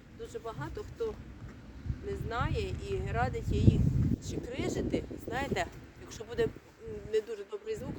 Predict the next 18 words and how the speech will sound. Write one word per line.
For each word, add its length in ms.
то 60
терпіть, 440
бо 100
мікрофону 500
я 160
ще 140
не 80
причепила. 600
Якщо 300
вам 240
ось 140
такі, 380
ось 60
так, 160
як 200
би 60
це 180
показати 600